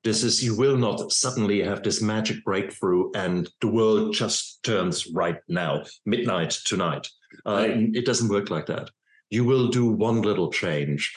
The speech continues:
Speaker 1: Um, I've started learning making kefir maybe about two months ago, and by now I've got a lovely production going at home. So that is nice, and that is part of my, my, my kind of thing. Um,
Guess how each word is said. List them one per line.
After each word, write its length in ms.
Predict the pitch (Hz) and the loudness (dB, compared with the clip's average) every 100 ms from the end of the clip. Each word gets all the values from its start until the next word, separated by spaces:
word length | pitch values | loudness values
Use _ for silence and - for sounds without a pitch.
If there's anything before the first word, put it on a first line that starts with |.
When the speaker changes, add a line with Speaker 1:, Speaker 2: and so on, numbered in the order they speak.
| - _ - | -14 _ -8
Speaker 1:
Um, 600 | 107 98 98 95 92 95 110 | -2 0 0 0 0 -2 -2
I've 160 | 101 | -2
started 360 | - 104 98 92 | 0 0 0 0
learning 300 | 92 90 87 | 2 2 0
making 320 | 87 - 85 | 0 0 -2
kefir 480 | - 90 - 85 80 | -2 -4 0 0 0
maybe 440 | 85 85 80 78 - 90 | 0 2 0 -2 -8 -6
about 280 | 95 82 | -4 -2
two 120 | - 104 | -2 -2
months 300 | 90 87 92 | -2 -2 -2
ago, 380 | 87 87 87 - - - | 0 0 0 -4 -16 -10
and 200 | 104 95 | -4 -2
by 160 | 107 95 | 0 0
now 260 | 98 92 | 0 2
I've 120 | 92 87 | 0 0
got 160 | 90 | 0
a 40 | 90 | 0
lovely 300 | 92 85 85 | 0 0 -2
production 540 | - - - - 85 | -2 -4 -4 -4 -2
going 360 | 80 82 82 85 | 0 0 0 -2
at 120 | 82 | -6
home. 500 | - - 87 85 82 82 - - | -10 -4 -2 0 0 -2 -12 -4
So 440 | 139 127 - - | 2 2 2 -2
that 160 | 135 120 | -2 0
is 120 | 123 | 2
nice, 200 | 131 113 | 2 2
and 80 | 113 | 2
that 100 | 110 | 2
is 180 | 107 - | 0 -2
part 220 | 98 95 | -2 -2
of 120 | 85 | -2
my, 180 | 92 85 | -2 0
my, 440 | 85 85 82 80 - | 0 0 0 -2 -2
my 160 | 85 | -4
kind 200 | 78 85 | -4 -4
of 100 | 85 | -4
thing. 320 | - 107 76 73 - _ - | -2 -2 -2 -6 -14 _ -4
Um, 400 | 101 101 101 | 0 2 0